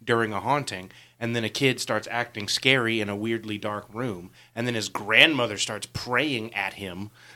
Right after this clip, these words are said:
like, yeah, you might freak out a little bit. Your brain might say, instead of he's bouncing off the wall, maybe he is literally walking up the walls for you. Maybe that's what you saw. He was probably acting like a little weirdo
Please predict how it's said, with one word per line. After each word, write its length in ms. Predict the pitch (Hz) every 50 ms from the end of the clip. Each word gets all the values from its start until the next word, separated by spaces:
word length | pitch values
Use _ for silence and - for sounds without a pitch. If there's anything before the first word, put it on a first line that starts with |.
| - -
like, 280 | - 135 139 135 139 - - _ -
yeah, 360 | 190 220 254 254 214 143 - - _ _ _ _
you 160 | 139 185 220
might 300 | 226 240 262 247 220 -
freak 260 | - - 233 226 220 226
out 140 | 220 233 226
a 60 | 190
little 160 | 151 131 117
bit. 280 | 104 - 117 113 120 -
Your 100 | 131 156
brain 280 | 139 165 185 185 185 175
might 240 | 175 170 175 165 156
say, 380 | - - 180 180 175 170 170 - - _ _ _ _ _ _ _ _ _ _ _ -
instead 380 | 175 165 156 - - 196 190
of 140 | 180 170 131
he's 200 | 156 170 151 135
bouncing 520 | 113 101 127 139 190 - - - 139 123
off 160 | 113 107 - -
the 60 | 117
wall, 180 | 120 127 117 -
maybe 320 | 175 208 226 240 247 233
he 160 | 220 240 233
is 160 | 233 233 202 208
literally 480 | 220 226 226 220 208 196 175 143 127
walking 420 | 120 117 123 120 110 - 127 120 120
up 140 | 117 -
the 60 | - 123
walls 320 | 107 110 107 104 101 95
for 160 | - - - 104
you. 300 | 87 90 67 58 - - _ _ _ _ _ _ _ _ _ -
Maybe 220 | 185 196 185 202
that's 240 | 190 196 202 196 190
what 220 | 196 196 196 -
you 80 | 196 190
saw. 380 | - - 220 202 185 135 107 - - - -
He 100 | - 226
was 160 | 262 311 - -
probably 680 | - 233 226 240 233 208 165 165 170 180 190 202 - _ _ - -
acting 460 | 202 262 277 277 - 247 240 233 226
like 220 | 226 226 226 226
a 40 | 202
little 400 | 202 208 214 202 196 190 185 170
weirdo 720 | 160 180 208 226 233 202 139 113 104 104 98 107 139 151